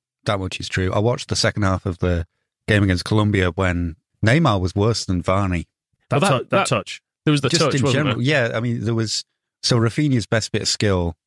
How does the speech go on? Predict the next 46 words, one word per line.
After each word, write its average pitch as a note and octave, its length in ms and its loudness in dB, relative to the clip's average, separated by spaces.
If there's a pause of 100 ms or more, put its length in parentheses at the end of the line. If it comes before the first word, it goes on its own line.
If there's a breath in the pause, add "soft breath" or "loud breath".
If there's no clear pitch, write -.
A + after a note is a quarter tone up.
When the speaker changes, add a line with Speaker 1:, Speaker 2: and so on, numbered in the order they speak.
(260)
Speaker 1:
is F#2 180 0
when F#2+ 140 2
he F2+ 80 2
puts - 360 -4
the, F2+ 280 2
um, D#2+ 360 0 (400)
the, F#2+ 400 2 (220)
he'd A2 200 2 (120)
been G2+ 160 2
cutting A2+ 320 2
inside G#2+ 460 2
that - 160 -6
left F#2+ 240 -4
back - 340 -4 (300)
ever F2+ 120 2
since F2+ 220 0
coming F#2 240 0
on E2+ 240 0
with E2 140 -2
half F2+ 200 -2
an F2+ 60 -2
hour E2+ 140 -2
to - 100 -10
go, E2+ 300 -2 (320)
and G2+ 120 2
then, F2 360 2 (280)
and G2 240 0
kind A2 220 2
of E2+ 140 -6 (260)
measuring A2+ 440 2
him G#2+ 120 2
up A2 320 0
and F#2 160 -2
watching G#2+ 320 -4
him G2 80 -2
going, G2 300 0
"Which A2 180 -2
way G#2 80 0
am G#2 100 0
I G2+ 40 -2
gonna G2 160 0
go?" F#2+ 120 0
and F2+ 80 -2
then F2 100 0
going F2+ 200 0
inside. F2+ 480 -4